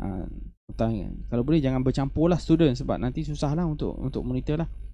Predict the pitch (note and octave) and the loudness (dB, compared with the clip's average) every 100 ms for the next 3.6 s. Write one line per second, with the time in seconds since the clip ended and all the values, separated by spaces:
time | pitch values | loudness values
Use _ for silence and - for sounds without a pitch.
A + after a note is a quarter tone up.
0 | - _ _ - A#2 B2 C3+ D3 F3 E3+ | -18 _ _ -6 2 2 2 2 2 0
1 | - - C3 C#3+ C3+ C3+ C#3 A2 A#2+ A3 | -2 -2 -2 0 2 4 4 2 2 0
2 | F#3 A#2+ D3+ D3 C#3 C3+ - - - B2 | -2 -2 -2 0 2 2 0 -4 -4 -2
3 | C#3 - A#2 - E3+ | -2 -2 -4 -4 -4